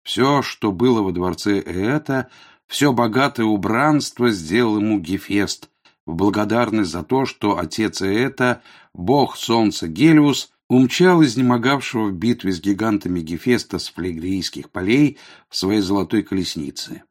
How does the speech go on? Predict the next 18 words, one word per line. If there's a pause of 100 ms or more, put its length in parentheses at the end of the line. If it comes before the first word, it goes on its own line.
(640)
Много
чертогов
окружало
двор. (260)
В
самом
роскошном
жил
царь
Ээт
со
своей
женой, (640)
в
другом
его
сын
Апсирт.